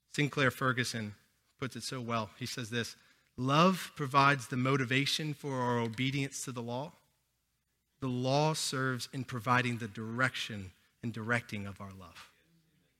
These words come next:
We aren't trying to look God, look, look, look good for God, for acceptance into his kingdom. Rather, we are trying to show God to be amazing to those around us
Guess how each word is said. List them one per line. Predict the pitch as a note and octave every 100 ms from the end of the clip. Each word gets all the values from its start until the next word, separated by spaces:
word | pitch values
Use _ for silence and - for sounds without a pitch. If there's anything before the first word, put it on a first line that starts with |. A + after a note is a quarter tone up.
| _ _ _ _ _ - - _ _ _ _ _ _ _ _ _ _ _ _ -
We | C#3+
aren't | D#3+ E3 -
trying | D#3+ D3+ D3
to | C#3
look | B2 C3+ D#3 -
God, | C#3+ C#3 D3+ D#3 D#3+ - -
look, | C#3 E3+ D#3
look, | E3
look | D#3 E3+ - - _ C#3 B2
good | D#3+ D3+ C3+ -
for | D3
God, | B2 A2 G#2 G#2+ _ _ _ _ _
for | - C3 B2 - -
acceptance | D3 - D#3 D#3+ - C3+ B2+ -
into | C3+ B2 A#2+
his | A2+ -
kingdom. | - B2 G#2 F#2+ - _ _ _ _ _
Rather, | C#3+ D3
we | C#3 D3
are | C#3
trying | - - D3 D3
to | C3
show | - D3 B2
God | A2+ C3+ C3+
to | C3
be | B2 B2+
amazing | A#2+ A#2+ C3+ C#3+ - A#2+
to | A#2+
those | A#2 A#2+ A2
around | G#2 A#2 C#3 C3+
us | A2 G2+ -